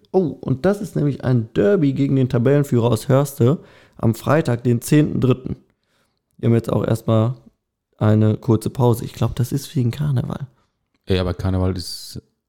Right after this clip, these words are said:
Speaker 2: siebzehnten, achtzehnten, das Wochenende.
Speaker 1: Da haben die auf jeden Fall auch frei.
Speaker 2: Okay,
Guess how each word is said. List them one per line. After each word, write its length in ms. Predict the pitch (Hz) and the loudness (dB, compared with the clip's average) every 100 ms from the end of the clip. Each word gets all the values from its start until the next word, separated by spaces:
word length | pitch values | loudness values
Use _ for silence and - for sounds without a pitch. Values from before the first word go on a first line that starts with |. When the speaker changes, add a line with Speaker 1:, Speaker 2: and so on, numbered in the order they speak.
| _ _ _ - | _ _ _ -20
Speaker 2:
siebzehnten, 720 | - - - 98 - - 90 87 | -20 -16 -4 -4 -4 -6 -4 -2
achtzehnten, 600 | 95 - 101 95 92 90 | -4 -4 -6 -6 -6 -4
das 160 | 82 | -2
Wochenende. 500 | 90 87 90 90 90 - _ _ | -2 -4 -8 -10 -10 -14 _ _
Speaker 1:
Da 160 | - | 0
haben 140 | 120 143 | 2 2
die 100 | 147 | 2
auf 100 | 139 | 2
jeden 160 | 143 | 2
Fall 160 | 143 139 | 2 2
auch 160 | 139 139 | 0 -2
frei. 300 | - - 127 _ _ _ _ _ _ _ 104 | -8 -8 -8 _ _ _ _ _ _ _ -20
Speaker 2:
Okay, 340 | - 104 92 | -10 -6 -6